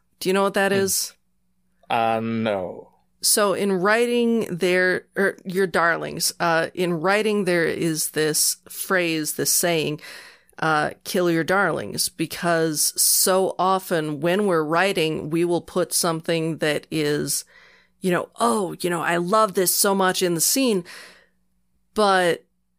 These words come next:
Speaker 1: it has no actual purpose. It doesn't really fit, things like that. It's, it's something that we want, but not particularly that the story needs. And that's what that felt like, was like someone wanted to have the,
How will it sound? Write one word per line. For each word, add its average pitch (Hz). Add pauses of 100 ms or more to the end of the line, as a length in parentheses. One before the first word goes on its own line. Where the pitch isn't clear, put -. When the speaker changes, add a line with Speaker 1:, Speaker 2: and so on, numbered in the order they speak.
(280)
Speaker 1:
it 185 (800)
has 233
no 220
actual 190
purpose. 180
It -
doesn't 202
really 180
fit, 170
things 170
like 156
that. 175
It's, 175
it's 180
something 220
that 147
we 294
want, 180
but 165
not 175
particularly 165 (320)
that 156
the -
story 143
needs. 143 (540)
And 180
that's 311
what 262
that 190
felt 185
like, 147
was 180
like 185
someone 247
wanted 190
to 175
have 170
the, 160